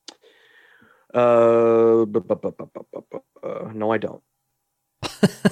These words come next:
Speaker 1: Well, shit.
Speaker 2: Well, that was, that
Speaker 1: That
Speaker 2: was
Speaker 1: wasn't as
Speaker 2: great.
Speaker 1: easy as I hoped it would be.
Speaker 2: <laughs>
Speaker 1: Sorry about that. Never mind.
Speaker 2: Do they have the betting
Speaker 1: I'll
Speaker 2: odds
Speaker 1: look it up
Speaker 2: already?
Speaker 1: later and
Speaker 2: I mean,
Speaker 1: we'll talk.
Speaker 2: that's, it's still a couple months away.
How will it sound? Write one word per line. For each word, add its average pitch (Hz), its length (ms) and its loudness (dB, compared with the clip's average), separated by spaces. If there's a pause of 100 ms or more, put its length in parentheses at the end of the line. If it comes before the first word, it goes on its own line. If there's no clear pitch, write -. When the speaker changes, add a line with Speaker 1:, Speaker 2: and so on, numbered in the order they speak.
(120)
Speaker 1:
Well, 120 140 4
shit. - 360 -2
Speaker 2:
Well, 113 100 -2
that 131 80 2
was, 123 120 -2
that 104 160 -8
Speaker 1:
That 117 120 0
Speaker 2:
was 117 60 4
Speaker 1:
wasn't 123 240 4
as 113 80 4
Speaker 2:
great. 127 80 0
Speaker 1:
easy 120 180 -2
as 113 100 2
I 110 120 2
hoped 113 240 0
it 117 80 2
would - 100 2
be. 202 180 2 (360)
Speaker 2:
<laughs> - 340 -10
Speaker 1:
Sorry 113 220 2
about 104 220 -2
that. 101 200 -4
Never 123 220 -2
mind. 107 300 -2 (140)
Speaker 2:
Do 160 120 0
they 175 100 6
have 143 180 2
the 185 60 0
betting 190 260 2
Speaker 1:
I'll 202 100 4
Speaker 2:
odds 208 100 4
Speaker 1:
look 226 80 6
it - 20 4
up 226 40 4
Speaker 2:
already? 254 200 2
Speaker 1:
later - 180 -2
and - 80 -6
Speaker 2:
I 156 40 0
mean, 170 140 0
Speaker 1:
we'll 180 80 0
talk. 196 80 -4
Speaker 2:
that's, - 180 -10
it's - 180 -10
still 226 160 -2
a 190 60 0
couple 151 240 -4
months 139 200 -4
away. 123 360 -4